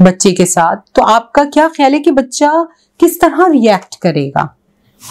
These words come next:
सोचें ज़रा, ये सारी चीज़ें जो उसकी ज़िंदगी में हो रही हैं, उसका रिएक्शन क्या होगा? जब बच्चे में ये सेंस आनी शुरू हो जाती है कि मुझे इन सारी चीज़ों के साथ सर्वाइव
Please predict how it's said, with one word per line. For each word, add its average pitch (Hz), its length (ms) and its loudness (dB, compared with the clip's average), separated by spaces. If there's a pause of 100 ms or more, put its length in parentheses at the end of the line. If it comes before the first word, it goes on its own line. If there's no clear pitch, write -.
(380)
सोचें 294 580 0
ज़रा, 160 260 0
ये 208 240 -2
सारी 233 360 0
चीज़ें 208 600 0 (280)
जो 240 100 4
उसकी 247 260 2
ज़िंदगी 220 440 2
में 262 100 2
हो 220 260 0
रही 202 340 -2
हैं, 247 240 -6 (440)
उसका 247 240 2
रिएक्शन 285 540 2
क्या 339 200 2
होगा? 185 520 -2 (320)
जब 254 220 2
बच्चे 247 300 0
में 285 120 4
ये 226 300 2
सेंस 285 340 0
आनी 254 240 -2
शुरू 247 300 0
हो 233 100 -2
जाती 208 480 -2
है 208 400 0 (500)
कि 285 680 0 (180)
मुझे 220 360 4
इन 269 280 2
सारी 254 500 0
चीज़ों 247 400 2
के 269 120 0
साथ 247 400 -2
सर्वाइव 170 440 -2